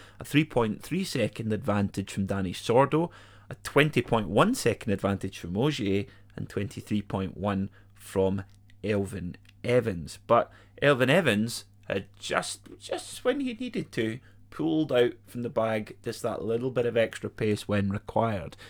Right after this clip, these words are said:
setting in a time of eleven minutes fifty-six point six. You know, said, you know, it's still tricky, not a lot of change, but still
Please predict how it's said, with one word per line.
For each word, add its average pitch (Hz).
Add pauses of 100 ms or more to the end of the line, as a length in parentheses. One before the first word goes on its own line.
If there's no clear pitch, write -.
(220)
setting 117
in 110
a 104
time 110
of 104
eleven 120
minutes 104
fifty-six -
point 95
six. - (360)
You 120
know, 127 (380)
said, 131 (200)
you 90
know, 104
it's -
still 123
tricky, 123
not 123
a -
lot 117
of -
change, 113
but -
still 113